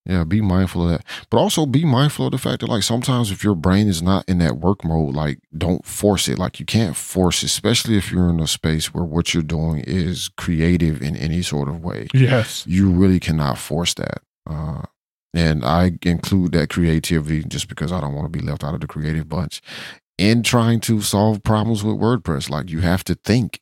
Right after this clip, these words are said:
Speaker 1: And if you can't think
Speaker 2: Uh-huh.
Speaker 1: and focus on those things, like, you're not gonna be able to figure out a solution to this problem. Editing audio, again, is another thing. What sounds good
Speaker 2: <laughs>
Speaker 1: and what doesn't sound good. Well, if your brain isn't focused on it,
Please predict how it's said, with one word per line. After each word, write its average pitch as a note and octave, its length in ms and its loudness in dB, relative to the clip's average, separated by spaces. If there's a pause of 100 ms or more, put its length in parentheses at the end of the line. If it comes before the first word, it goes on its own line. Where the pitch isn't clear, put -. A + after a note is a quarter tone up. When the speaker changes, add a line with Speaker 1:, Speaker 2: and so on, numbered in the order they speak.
Speaker 1:
And C#2+ 140 -4
if - 140 -6
you D#2+ 60 -8
can't G#2 300 0 (260)
think A#2+ 220 4
Speaker 2:
Uh-huh. A#2+ 120 2
Speaker 1:
and F3 160 2
focus A#2 360 0
on E2 140 0
those C#2+ 240 -2
things, D2+ 280 -4
like, D#2 240 -4
you're D#2+ 80 0
not E2 220 0
gonna F2 200 0
be F2 180 2
able E2 160 0
to E2 60 -2
figure E2+ 340 0
out D#2+ 100 0
a D2+ 60 -2
solution E2+ 460 -4
to E2+ 100 -4
this E2 180 -6
problem. F2+ 420 -4 (480)
Editing F#2 360 2
audio, F#2 480 2
again, F2+ 340 2
is D2 140 -4
another D#2+ 240 -2
thing. G2+ 300 -2
What E2+ 180 0
sounds G2+ 320 2
good G#2 200 2
Speaker 2:
<laughs> - 0 -
Speaker 1:
and G#2 80 2
what G#2 160 2
doesn't G#2+ 220 0
sound D#2 320 -2
good. D2 240 -8 (380)
Well, F2 80 0
if - 100 -2
your D#2 80 -2
brain C#3 300 4
isn't G2 180 2
focused - 400 0
on D#2 160 -2
it, D2+ 100 -4